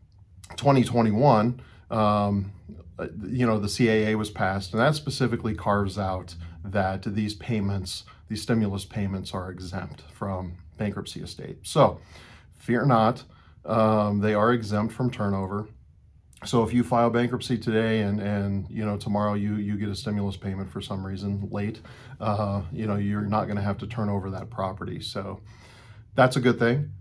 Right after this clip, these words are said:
uh, for all you debtors out there who are looking to file bankruptcy. Um,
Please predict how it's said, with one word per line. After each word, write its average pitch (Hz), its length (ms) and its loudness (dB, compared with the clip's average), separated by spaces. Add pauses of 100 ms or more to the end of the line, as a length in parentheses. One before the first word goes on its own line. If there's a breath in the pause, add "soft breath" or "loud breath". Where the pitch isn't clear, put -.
(140)
uh, 101 380 2
for 104 180 -4
all 104 120 2
you 101 100 0
debtors 101 340 -2
out 95 200 -4
there 110 240 2
who 120 120 2
are 101 120 2
looking 104 240 -2
to 95 60 -4
file 98 240 0
bankruptcy. 95 580 -4 (480 soft breath)
Um, 110 440 4